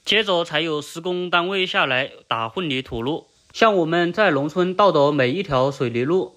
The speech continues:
都是有上面的人下来确定过后，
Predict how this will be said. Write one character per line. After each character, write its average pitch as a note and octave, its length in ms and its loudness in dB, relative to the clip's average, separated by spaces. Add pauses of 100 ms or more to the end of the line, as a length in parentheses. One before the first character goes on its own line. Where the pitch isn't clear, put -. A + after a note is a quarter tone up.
都 C#3+ 180 0
是 D#3+ 260 0
有 A#2 220 0
上 F#3+ 180 2
面 F#3 180 2
的 C3 120 4
人 A#2+ 360 -2
下 E3+ 200 2
来 B2 200 4
确 F#3 200 2
定 F3+ 200 2
过 F3 120 2
后， F#3 360 0